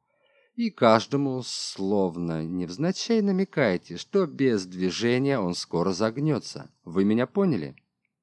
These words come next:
«Понял». «У вас глаза умного человека»,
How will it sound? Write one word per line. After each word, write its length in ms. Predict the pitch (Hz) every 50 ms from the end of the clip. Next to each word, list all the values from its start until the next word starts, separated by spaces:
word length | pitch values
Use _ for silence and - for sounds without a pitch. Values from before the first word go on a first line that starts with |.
| _ _ _ _ _ _ _
«Понял». 500 | - 95 113 147 151 156 147 135 120 - _ _ _ _ _ _ _ _ _ _ _ _ _ _ _ _ _ _ _ _ _ _ -
«У 180 | - 85 87 95
вас 400 | 110 120 123 123 120 - - -
глаза 600 | 90 85 92 95 104 110 104 135 147 147 135 120
умного 500 | - - 117 92 98 117 143 156 160 147
человека», 760 | - - 160 151 156 151 131 113 87 - - - 76 69